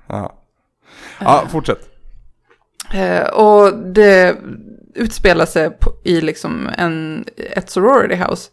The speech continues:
Speaker 2: Eh, och Jamie Lee Curtis är typ rektor. Och ja, men det, det är liksom plotten till en slasherfilm, fast i serieform och på en sorority.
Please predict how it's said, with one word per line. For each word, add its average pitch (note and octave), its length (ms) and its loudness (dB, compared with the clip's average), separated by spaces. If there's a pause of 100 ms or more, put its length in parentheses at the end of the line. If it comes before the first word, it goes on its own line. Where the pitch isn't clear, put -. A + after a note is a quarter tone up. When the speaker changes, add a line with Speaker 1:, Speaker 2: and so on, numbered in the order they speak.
(560)
Speaker 2:
Eh, E3 680 -4
och - 340 -8 (260)
Jamie E3+ 260 -4
Lee D#3+ 160 -4
Curtis - 560 -10
är - 180 -6
typ - 260 -12
rektor. - 420 -6 (220)
Och F3 480 0 (840)
ja, D4 100 -2
men B3+ 180 -4
det, G3+ 180 4
det F#3+ 120 2
är G3+ 40 6
liksom F#3+ 260 -2
plotten F3 460 -10
till - 340 -6 (200)
en F3+ 80 -8
slasherfilm, - 720 -6 (580)
fast - 360 -4 (180)
i E3 180 -2
serieform - 680 -6 (520)
och - 180 -6 (580)
på F3+ 80 -2
en E3 80 -6
sorority. - 520 -8